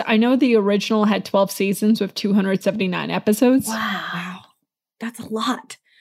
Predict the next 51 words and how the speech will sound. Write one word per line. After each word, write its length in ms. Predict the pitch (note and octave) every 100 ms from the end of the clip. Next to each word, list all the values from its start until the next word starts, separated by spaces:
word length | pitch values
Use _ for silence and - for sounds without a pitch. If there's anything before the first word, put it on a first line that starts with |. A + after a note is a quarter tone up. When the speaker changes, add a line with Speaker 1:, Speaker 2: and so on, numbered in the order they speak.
| _ _ _
Speaker 3:
I 60 | C4
didn't 140 | D#4
realize 240 | B3 B3+ B3
the 80 |
show's 260 | G#3+ A3+ B3
been 100 | G3+
on 140 | F#3+ F#4
that 180 | G3 -
long. 340 | - D3 G3+ _ _ -
Speaker 1:
That's 140 | C#4
a 40 | F#4
lot 220 | E4+ C#4
of 80 | A#3+
junk. 520 | - B3 F4 C4+ - - -
Speaker 3:
That 80 | F#3+
Speaker 2:
Yeah. 200 | G3+ G3+
Speaker 3:
is 60 | A#3
a 60 |
lot 220 | G3+ F3
of 80 | D#3
junk. 400 | D#3+ D3+ C#3+ E3+ _
Speaker 2:
That's 180 | - A#3+
a 20 | C4+
lot 180 | B3+ C4
of 60 |
people 220 | C4 A#3+
Speaker 3:
Yeah. 60 | G#3+
Speaker 2:
not 240 | G3+ G3+
paying 240 | A3+ G3 G3+
for 100 | G3+
their 100 | F#3+
storage 400 | F#3+ - F3+ -
units. 600 | - - - - - - _ _ _
Speaker 3:
It 140 | F#3+ -
is. 680 | F3 F#3+ F#3 - - - -
What's 300 | F#3+ C#4+ -
going 420 | D4 G#4 A#4+ G#4 A3
on 640 | G#3 G#3+ F#3+ C#3 C#3 B3 F#3 -
<laughs> 140 | _ -
in 200 | G#3 G#3
the 80 | D4+
storage 720 | - - A3 A3+ A3+ A3 F#3
unit 360 | G3+ G3+ G3+
world? 640 | - F3 D3 D3+ - G#3+ - C#4
<laughs> 80 |
Speaker 2:
But 140 | - D4
I 80 | D4+
think 460 | - F#4 C5+ -
the 100 | -
show 460 | C4+ - C#4 D4 D4+
ruined 800 | G#3 G3+ A#3 C#4+ D4+ B3 G#3+ -